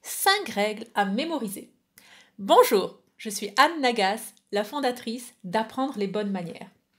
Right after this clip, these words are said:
Aujourd'hui, rapide chronique d'un seul exercice, d'un livret quiz, livret de plage sur,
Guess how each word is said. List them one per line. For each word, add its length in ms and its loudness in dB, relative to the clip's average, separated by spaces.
Aujourd'hui, 600 0
rapide 440 -4
chronique 500 -4
d'un 400 0
seul 340 -4
exercice, 760 -4
d'un 260 -2
livret 320 -4
quiz, 480 0
livret 300 -6
de 100 -2
plage 540 0
sur, 380 -10